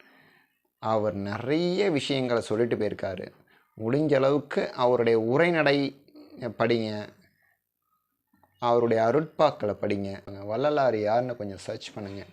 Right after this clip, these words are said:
நீங்க நிறைய விஷயங்களை தெரிஞ்சுக்கலாம். நேரடியா போய் பாருங்க. வடலூர் போங்க, மருதூர் போங்க. இங்க சென்னையிலேயே திருவொற்றியூர் இருக்கு, ஏழுகிணறு இருக்குது.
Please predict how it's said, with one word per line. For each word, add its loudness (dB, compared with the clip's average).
நீங்க -8
நிறைய 0
விஷயங்களை -6
தெரிஞ்சுக்கலாம். -8
நேரடியா 0
போய் -2
பாருங்க. -8
வடலூர் 0
போங்க, -10
மருதூர் 0
போங்க. -10
இங்க -10
சென்னையிலேயே 2
திருவொற்றியூர் -2
இருக்கு, -6
ஏழுகிணறு 0
இருக்குது. -10